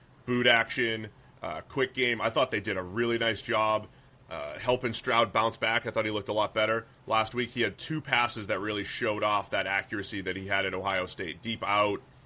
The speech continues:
uh, deep crosser. So Stroud, I thought, bounced back from that rough first, you know, four passes for whatever that was worth.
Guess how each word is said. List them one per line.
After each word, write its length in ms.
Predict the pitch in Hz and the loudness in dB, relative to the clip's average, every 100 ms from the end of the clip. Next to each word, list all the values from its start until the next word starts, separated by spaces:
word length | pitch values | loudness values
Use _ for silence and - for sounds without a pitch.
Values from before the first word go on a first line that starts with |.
| - | -12
uh, 320 | - 92 82 85 | -6 -2 -2 -4
deep 220 | 117 117 | -4 -6
crosser. 640 | - - 107 104 - 110 101 | -6 -2 0 0 -2 -2 -2
So 220 | - 101 | -2 -4
Stroud, 380 | 98 - 185 151 | -4 0 4 4
I 60 | |
thought, 240 | 123 123 101 | 4 2 4
bounced 260 | 113 110 | 2 2
back 200 | 113 110 | 0 -2
from 200 | - 107 | -2 -6
that 180 | 104 85 | -4 -4
rough 240 | 101 107 - | 0 0 0
first, 400 | - 107 104 - | -4 -4 -4 -8
you 80 | 104 | -10
know, 80 | 80 | -10
four 280 | - 123 117 | -8 -2 -2
passes 440 | - 107 107 113 | 0 -2 -2 -6
for 120 | - | -4
whatever 260 | 113 107 110 | -2 -2 0
that 180 | 110 104 | 0 0
was 140 | 107 | -2
worth. 260 | 107 110 | -2 -4